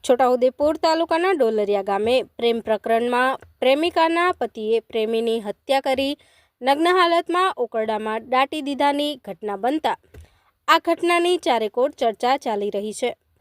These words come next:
સૂત્રો દ્વારા મળતી માહિતી મુજબ, જોજ વિસ્તારના નવા ગામના શુક્લાભાઈ બારિયા લગ્ન ડોલરિયા ગામે ડેરી ફળિયામાં થયા હતા અને ડોલરિયા ગામે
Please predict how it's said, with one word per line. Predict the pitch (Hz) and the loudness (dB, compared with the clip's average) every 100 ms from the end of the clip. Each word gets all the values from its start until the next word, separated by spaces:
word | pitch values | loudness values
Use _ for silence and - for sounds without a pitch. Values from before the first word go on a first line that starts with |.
| _ | _
સૂત્રો | - 339 320 403 | -2 0 4 2
દ્વારા | 403 381 381 392 | 4 4 6 4
મળતી | 370 247 - | 4 0 -4
માહિતી | 226 226 220 220 | -6 -4 -6 -6
મુજબ, | 214 220 269 233 - _ _ - | -6 0 0 0 -6 _ _ -18
જોજ | 220 285 302 | 2 4 4
વિસ્તારના | 285 285 302 294 294 302 | 0 -2 0 0 2 -2
નવા | 277 220 208 | -2 -2 -2
ગામના | 202 220 254 269 285 | 0 0 0 0 -2
શુક્લાભાઈ | 320 247 214 202 208 202 | -2 -6 -4 -4 -2 -2
બારિયા | 202 202 220 240 269 226 - - | 0 0 2 2 0 -4 -14 -8
લગ્ન | 233 269 294 330 349 330 240 | 0 2 2 0 0 -2 0
ડોલરિયા | 233 240 262 294 | 0 2 2 0
ગામે | 294 294 294 311 330 _ _ _ _ _ _ | 2 0 0 -2 -4 _ _ _ _ _ _
ડેરી | 240 311 415 | 2 6 4
ફળિયામાં | - 277 247 220 226 285 | 4 0 0 -2 -4 -6
થયા | - 214 202 | -4 -4 -4
હતા | 208 208 208 _ _ _ _ | -6 -6 -8 _ _ _ _
અને | 226 214 214 | -8 -4 0
ડોલરિયા | 226 233 226 220 214 | 0 2 0 0 0
ગામે | 214 226 254 | 0 0 -2